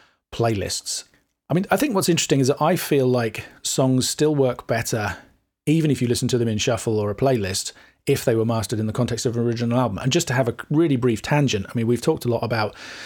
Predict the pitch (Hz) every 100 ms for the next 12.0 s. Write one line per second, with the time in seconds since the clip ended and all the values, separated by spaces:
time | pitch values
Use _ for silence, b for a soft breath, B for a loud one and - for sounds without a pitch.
0 | B B B _ - 113 107 110 127 123
1 | 113 127 123 127 107 104 98 _ _ 113
2 | - 127 107 110 104 104 110 107 - 104
3 | 104 110 107 107 113 - 120 113 104 123
4 | 127 107 - - - - 113 98 101 95
5 | - 190 156 143 113 101 131 127 107 110
6 | 104 95 - - - 120 98 - 71 -
7 | 127 120 127 117 - 120 113 135 143 123
8 | 123 131 135 101 95 - - B B B
9 | B - 127 117 151 175 - - 147 -
10 | 131 123 113 135 131 98 98 - _ _
11 | _ _ 123 107 - 131 - 104 - -